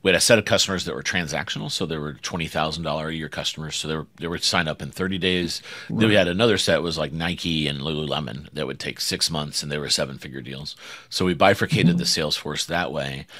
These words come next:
Speaker 1: and then it made sense to have them focus on different industries, 'cause talking to an auto parts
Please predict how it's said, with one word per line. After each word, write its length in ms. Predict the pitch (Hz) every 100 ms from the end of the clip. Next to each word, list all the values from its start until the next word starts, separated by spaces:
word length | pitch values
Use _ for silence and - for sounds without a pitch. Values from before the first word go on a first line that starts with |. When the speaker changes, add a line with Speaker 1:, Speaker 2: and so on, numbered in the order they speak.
| - - -
Speaker 1:
and 140 | 87
then 580 | 117 123 113 104 101 98 -
it 120 | 90
made 200 | 92 82
sense 280 | - 90 -
to 80 | 82
have 160 | 85
them 120 | 76
focus 380 | 71 80 76 -
on 100 | 69
different 260 | 67 - 64
industries, 540 | 85 82 - 73 69
'cause 240 | - 90 -
talking 400 | - 98 101 87
to 160 | 92
an 120 | 73 -
auto 280 | 82 90 85
parts 580 | - 76 71 - -